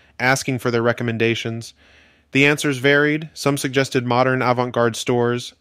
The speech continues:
others pointed me towards niche, genre-specific establishments. However, one name popped up in each conversation, Magnolia Thunder. The unanimous consensus intrigued me, raising my expectations.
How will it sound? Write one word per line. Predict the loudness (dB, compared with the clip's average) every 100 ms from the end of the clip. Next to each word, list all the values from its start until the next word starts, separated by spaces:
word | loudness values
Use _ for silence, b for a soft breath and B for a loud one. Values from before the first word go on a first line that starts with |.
| 0
others | 2 2 0
pointed | -2 -2 -2
me | -4 -4
towards | -2 -2 -2 -2
niche, | 0 -2 -4
genre-specific | 0 0 0 -2 -6 -6 -4 -4 -4
establishments. | -4 0 0 0 -4 -4 -6 -8 -16 b b b b
However, | 4 6 4
one | 4 2
name | 2 0
popped | 2 0 2
up | 0
in | 0
each | -2 -2
conversation, | -2 -2 -2 0 0 0 -2
Magnolia | -2 0 0 2 0
Thunder. | 0 0 2 0 -2 b b b
The | -2
unanimous | 2 4 4 2 0
consensus | -2 -4 0 0 0 -4
intrigued | -4 -2 0 0 0
me, | -2
raising | 0 2 2 0
my | 0
expectations. | 0 -2 -6 -4 -2 -2 -4 -6 -8 -14